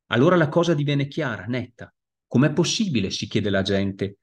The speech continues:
che questo autore che scrive di cose così dotte non disponga della possibilità di punire i nemici del popolo nella scienza? Bisogna dargli una mano."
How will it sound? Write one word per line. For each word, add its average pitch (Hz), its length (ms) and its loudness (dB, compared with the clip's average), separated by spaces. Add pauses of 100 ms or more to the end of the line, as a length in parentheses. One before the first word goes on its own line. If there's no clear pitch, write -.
(140)
che 117 140 -2
questo 156 300 2
autore 139 420 2
che 135 100 -4
scrive 123 400 -2
di 113 140 -6
cose 139 340 -2
così 110 240 -8
dotte 135 520 -8 (160)
non 147 200 4
disponga 147 520 0
della 123 180 -2
possibilità 117 500 -6
di 120 160 -6
punire 131 440 -4
i - 20 -4
nemici 117 340 -6
del 101 200 -10
popolo 113 360 -6
nella 90 200 -10
scienza? 139 540 -8 (360)
Bisogna 110 540 2
dargli 92 280 -4
una 101 160 -4
mano." 95 380 -12